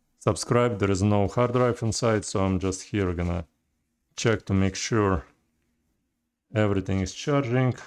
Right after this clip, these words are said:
So there is no way to check to make sure that everything is charging. But, okay, so the ja-, jack has replaced the worst case. The worst case, the tip is worn out right there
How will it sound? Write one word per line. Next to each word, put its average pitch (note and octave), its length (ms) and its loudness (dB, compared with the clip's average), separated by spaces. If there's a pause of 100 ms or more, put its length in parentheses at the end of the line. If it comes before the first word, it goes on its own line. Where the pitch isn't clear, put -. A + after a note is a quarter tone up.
(1500)
So - 140 -6
there F2+ 140 0
is F2+ 80 0
no G#2+ 140 4
way G2 160 4
to - 100 -4
check F2+ 240 -2
to F#2 80 0
make F2 160 2
sure F#2+ 140 -4
that E2 180 -2
everything F2 300 0
is - 100 -4
charging. A2 460 2 (920)
But, A#2 340 0 (280)
okay, A#2+ 240 2
so - 100 -2
the A#2 140 2
ja-, E3+ 160 2
jack E3 320 0
has B2 100 4
replaced C3 400 2
the G#2+ 80 4
worst D3 300 2
case. B2+ 400 0 (560)
The G2+ 100 0
worst C3+ 280 2
case, B2 220 2
the G2 120 2
tip - 320 0
is F#2+ 120 4
worn G2 240 4
out G2 300 2
right F#2 260 2
there G#2 420 2